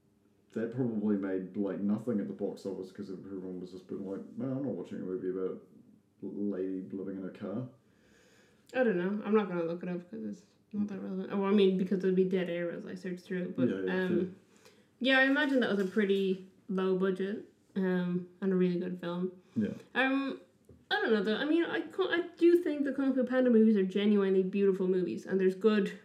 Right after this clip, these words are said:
Speaker 2: writing, um, good acting, 'cause, I mean, you know, we've discussed this before with, uh, animated films and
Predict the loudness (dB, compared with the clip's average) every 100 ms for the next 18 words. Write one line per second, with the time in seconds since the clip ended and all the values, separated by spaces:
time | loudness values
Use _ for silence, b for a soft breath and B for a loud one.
0 | _ -6 0 4 6 6 6 4 0 B
1 | B B B -4 -2 0 0 -2 0 4
2 | 6 6 0 -2 -2 0 0 0 4 8
3 | 8 6 4 6 4 2 0 0 0 -2
4 | -2 -2 2 2 2 0 -4 -6 -4 -4
5 | -2 2 4 4 2 0 -2 2 4 4
6 | 2 0 -4